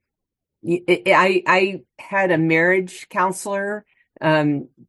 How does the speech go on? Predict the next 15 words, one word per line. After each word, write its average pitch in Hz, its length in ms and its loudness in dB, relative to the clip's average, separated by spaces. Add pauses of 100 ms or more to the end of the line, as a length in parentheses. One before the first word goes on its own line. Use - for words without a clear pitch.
(240)
speak - 360 -2
to 185 100 -2
some 156 280 -2
couples 190 480 -4
in 170 100 0
my 147 140 0
church 175 380 -4
once 190 400 -2
who 185 100 -2
said 160 540 -2
the, 156 280 0
the 151 240 -2
number 185 640 0
one, 156 760 0 (540)
uh, 143 380 -2